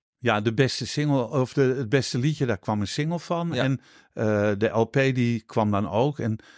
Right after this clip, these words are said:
Speaker 1: ja, ik, volgens mij heb ik ze bijna allemaal gehad. Want nog niet zo lang geleden mijn
Speaker 2: Ja,
Speaker 1: hele
Speaker 2: twee en drie,
Speaker 1: platencollectie
Speaker 2: één,
Speaker 1: weggedaan.
Speaker 2: twee en drie, die zouden eigenlijk standaard moeten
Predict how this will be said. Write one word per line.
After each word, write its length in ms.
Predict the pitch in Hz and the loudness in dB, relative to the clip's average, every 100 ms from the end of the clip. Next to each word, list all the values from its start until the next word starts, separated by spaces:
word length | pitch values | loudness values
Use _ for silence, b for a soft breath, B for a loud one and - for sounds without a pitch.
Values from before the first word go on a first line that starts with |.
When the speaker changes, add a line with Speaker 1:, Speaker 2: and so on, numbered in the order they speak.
| B B | B B
Speaker 1:
ja, 260 | _ 127 123 | _ 0 0
ik, 240 | 120 - | -4 -8
volgens 380 | - - 110 113 | -6 0 2 2
mij 140 | 143 135 | 2 2
heb 120 | 120 | 0
ik 80 | - | -2
ze 120 | 95 | -2
bijna 340 | 120 131 160 | 0 0 0
allemaal 440 | - 135 131 120 - | 0 0 0 -2 -6
gehad. 540 | - - 110 117 85 - | -8 -2 0 0 -4 -4
Want 260 | 98 95 104 90 - _ b b _ | -4 -4 -6 -18 -20 _ b b _
nog 120 | 117 | 2
niet 160 | 123 131 | 4 2
zo 100 | 131 | 0
lang 180 | 110 107 | 0 0
geleden 240 | 107 104 | 0 0
mijn 80 | 104 | 0
Speaker 2:
Ja, 20 | 104 | 0
Speaker 1:
hele 80 | 104 | 0
Speaker 2:
twee 140 | - | 0
en 100 | 123 | 0
drie, 100 | 110 | 0
Speaker 1:
platencollectie 360 | 113 110 76 113 | 2 2 2 0
Speaker 2:
één, 80 | 110 | 2
Speaker 1:
weggedaan. 220 | 117 113 113 | 2 0 -2
Speaker 2:
twee 100 | 104 | -4
en 60 | |
drie, 440 | 101 120 117 85 _ _ _ _ 101 - | -6 -6 -8 -10 _ _ _ _ -20 -18
die 140 | 104 | -16
zouden 300 | - 101 98 | -10 -10 -8
eigenlijk 320 | 82 104 107 | -8 -10 -14
standaard 420 | - 101 98 95 95 | -12 -10 -10 -12 -14
moeten 440 | 98 101 95 | -18 -18 -20